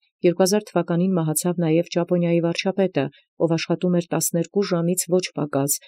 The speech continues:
և իր աշխատանքային քսան ամիսների ընթացքում ունեցել էր ընդամենը երեք հանգստյան օր։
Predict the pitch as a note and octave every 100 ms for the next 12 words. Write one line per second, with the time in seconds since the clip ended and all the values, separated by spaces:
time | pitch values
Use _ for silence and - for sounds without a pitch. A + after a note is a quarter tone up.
0 | _ - F3+ F#3 E3+ - F3+ E3+ E3+ F3
1 | E3+ E3 - F#3+ F3+ D#3+ D#3+ - D#3+ D#3
2 | D3+ D#3 D3+ - F#3 G3 - _ - E3+
3 | D#3+ - F3 D#3+ D3+ D#3+ D#3+ E3+ D#3 D#3+
4 | D#3+ D#3+ E3 D3 D3+ - D3+ D3 B2+ -